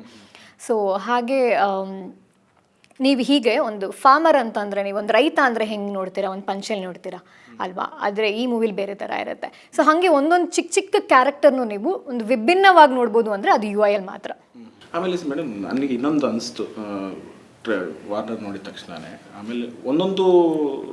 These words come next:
Speaker 2: ಏನಂತಾರೆ ಕಾಸ್ಟ್ಯೂಮ್ಗಳು ಕೂಡ ನೋಡಿ, ಒಂದು, ಒಂದು ತುಂಬಾ ವೈಬ್ರೆಂಟ್ ಆಗಿದ್ರೆ
Speaker 1: ಹ್ಮ್.
Speaker 2: ತುಂಬಾ ಡಲ್ ಆಗಿದೆ.
Speaker 1: ಹ್ಮ್.
Speaker 2: So ಉಪೇಂದ್ರ ಅವ್ರಿಗೆ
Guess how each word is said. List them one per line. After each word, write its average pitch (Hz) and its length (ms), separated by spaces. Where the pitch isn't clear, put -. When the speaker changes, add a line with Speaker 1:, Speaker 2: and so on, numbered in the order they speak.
Speaker 2:
ಏನಂತಾರೆ 127 360
ಕಾಸ್ಟ್ಯೂಮ್ಗಳು 120 600
ಕೂಡ - 180
ನೋಡಿ, 123 140
ಒಂದು, 120 280
ಒಂದು 127 340
ತುಂಬಾ 147 300
ವೈಬ್ರೆಂಟ್ 165 500
ಆಗಿದ್ರೆ 113 320
Speaker 1:
ಹ್ಮ್. 208 440
Speaker 2:
ತುಂಬಾ 180 180
ಡಲ್ 139 320
ಆಗಿದೆ. 107 240
Speaker 1:
ಹ್ಮ್. 208 500
Speaker 2:
So 202 40
ಉಪೇಂದ್ರ 202 580
ಅವ್ರಿಗೆ 190 440